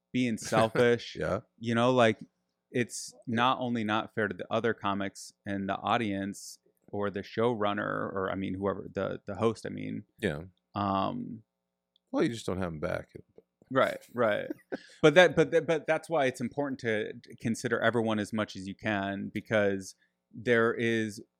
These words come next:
Speaker 1: an energy and a vibe from one comic to the next.
Speaker 2: Yeah.
Speaker 1: And you can't just, like, comic A comes up with, like, maybe spastic high energy, you know, maybe, like, uh, whatever, just, like, a high energy person. And then the next guy is, like, really low energy, really mellow,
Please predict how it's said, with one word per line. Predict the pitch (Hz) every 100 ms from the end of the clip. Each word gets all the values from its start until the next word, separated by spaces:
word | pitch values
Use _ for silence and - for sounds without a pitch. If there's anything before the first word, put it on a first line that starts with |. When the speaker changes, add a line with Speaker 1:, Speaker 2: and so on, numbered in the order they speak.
| -
Speaker 1:
an | 110 104
energy | 117 127 123 104 107
and | 98
a |
vibe | 92 101 107 104 101
from | - 101
one | 98 104
comic | 104 110 104 98 -
to |
the | 101 98
next. | 101 104 101 - - - _ _ _
Speaker 2:
Yeah. | 123 82
Speaker 1:
And | 110 107 104 101
you | 101
can't | 104 135 123
just, | 113 110 -
like, | 107 101
comic | - 123 110
A | - 123 120
comes | - 113 101
up | 107 -
with, | 101
like, | 104 104 _ _ -
maybe | 113 104
spastic | 104 - 135 107 113 120 110
high | 127 117
energy, | 110 113 107 113 107 107
you |
know, | 123
maybe, | 104 107 104
like, | 104 101
uh, | 107 101 98 -
whatever, | 110 104 - 113
just, | - 101
like, | 98 95
a |
high | 104 113
energy | 110 104 107
person. | 107 107 107 104 101 _ _ _ -
And | 107
then | 107 104
the | 101
next | 110 113 -
guy | 107
is, | 98
like, | 95 92
really | 95 95 98
low | 101 110 104
energy, | 95 90 - - - _ _ -
really | 98 95
mellow, | 95 95 95 95 -